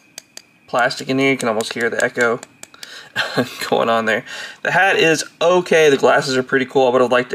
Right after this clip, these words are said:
a cowboy hat instead of the N W hat, I will say. But it's a nice accessory that you can add off to other guys. Um, positives, these pants are really nice. I do like the legs on these with the extra wash.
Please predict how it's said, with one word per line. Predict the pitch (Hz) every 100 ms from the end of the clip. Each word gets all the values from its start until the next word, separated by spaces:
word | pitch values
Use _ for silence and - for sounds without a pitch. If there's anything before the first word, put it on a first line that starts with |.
| -
a | 123 110
cowboy | - 117 113 123
hat | 131 127 -
instead | - 123
of | -
the | 107
N | 107
W | 110 127
hat, | 123 131
I | -
will | 92 -
say. | - 127 127 - - - -
But | -
it's | 131
a | 135
nice | 123 -
accessory | - 113 110
that | 110 -
you |
can | 110
add | 87 95 98
off | 98 95 - -
to | 113 101
other | - 113
guys. | - 113 110 - - - - 104
Um, | 107 107 104
positives, | - 170 160 160 160 156 143
these | 135 131
pants | - 139 135
are | 120 127
really | 131 131 127 123
nice. | 127 131 131 -
I | - 123
do | 113
like | 117 113
the | 104
legs | 101 110
on | 117 123
these | 123 123 104
with | 113
the | 82
extra | 85 -
wash. | 107 110 113 127